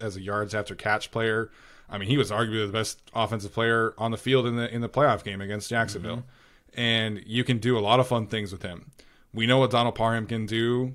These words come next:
Speaker 1: whenever he's healthy, but that's a big if at this point, you know, coming off of the concussion, coming off of the back-to-back hamstring injuries. We just don't know if, if he can stay on the field.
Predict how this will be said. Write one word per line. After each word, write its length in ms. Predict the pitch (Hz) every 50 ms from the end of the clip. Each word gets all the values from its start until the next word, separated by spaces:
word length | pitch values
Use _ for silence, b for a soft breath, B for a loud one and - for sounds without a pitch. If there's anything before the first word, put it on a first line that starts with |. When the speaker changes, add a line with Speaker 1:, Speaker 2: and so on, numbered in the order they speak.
| - -
Speaker 1:
whenever 360 | 101 104 101 110 110 113 110
he's 240 | 98 110 98 - -
healthy, 360 | 104 101 87 - 92 85 85
but 360 | 78 - 101 92 92 - - - _ - - _ _ _ _ - - - - - - - - - -
that's 240 | 110 104 110 107 -
a 60 | 107
big 200 | 98 123 117 110
if 200 | 120 131 131 -
at 100 | - -
this 160 | 98 90 - -
point, 320 | - - 90 87 85 87
you 100 | 95 95
know, 60 | 95
coming 280 | 90 - 104 101 104 101
off 180 | 101 101 -
of 60 | 101 92
the 100 | 98 87
concussion, 640 | - 160 139 - 117 117 - 131 123 123 120 113 b b b b b b
coming 200 | - - 98 92
off 200 | 92 92 87 -
of 100 | 98 90
the 80 | 92 87
back-to-back 460 | 95 98 98 82 - - 98 90 - -
hamstring 460 | 123 127 127 120 - 123 120 117 117
injuries. 500 | 117 110 107 113 113 110 110 104 - b b b b b b b b b
We 140 | - 127 139
just 160 | 139 143 135
don't 220 | 139 143 139 135 131
know 220 | 151 147 127 117
if, 180 | 104 - - -
if 200 | 117 107 - -
he 260 | 113 110 110 110 104
can 200 | - - 113 107
stay 240 | 104 - - 113 110
on 120 | 113 110
the 60 | 104 101
field. 380 | - 151 147 110 85 - -